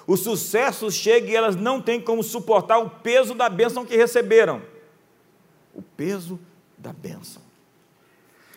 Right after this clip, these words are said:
É preciso, então, aprofundar no íntimo. Um iceberg tem noventa por cento da sua estrutura escondida.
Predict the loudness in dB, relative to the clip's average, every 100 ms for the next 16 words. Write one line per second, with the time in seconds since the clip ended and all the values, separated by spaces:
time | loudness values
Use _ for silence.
0 | _ -6 0 0 0 -2 -2 -2 -2 0
1 | 0 -2 -4 0 0 0 -2 -2 -4 -6
2 | -8 -10 -12 -18 _ _ _ _ _ _
3 | _ _ _ _ -6 -6 -4 -6 -2 -2
4 | -2 -6 -14 _ _ _ -8 -6 -4 -4
5 | -4 -6 -6 -8 -10 -8 -10 -8 -8 -8
6 | -8 -10 -10 -16 -12 -12 -12 -12 -12 -12
7 | -10 -10 -10 -12